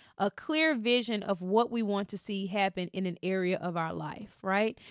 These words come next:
So it's a clear picture of exactly what you want yourself to look like in this new space or this new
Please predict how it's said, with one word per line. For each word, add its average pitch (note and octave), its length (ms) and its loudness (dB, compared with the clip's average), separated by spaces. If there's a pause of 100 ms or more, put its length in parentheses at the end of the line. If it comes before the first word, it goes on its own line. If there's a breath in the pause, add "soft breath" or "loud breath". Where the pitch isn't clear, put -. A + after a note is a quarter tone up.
So A3+ 200 -2
it's A3 120 0
a G3+ 60 -4
clear F4 400 0
picture D4+ 420 -2
of F#3 140 0
exactly B3+ 640 2
what B3+ 160 4
you A#3+ 120 0
want A#3 220 0
yourself G#3 440 -2
to G#3 120 0
look G#3+ 260 2
like E3+ 340 2
in G3+ 160 2
this F#3+ 200 4
new G#3 500 6 (260 loud breath)
space G#3 680 6
or F#3 80 4
this F3 220 -4
new G#3+ 500 4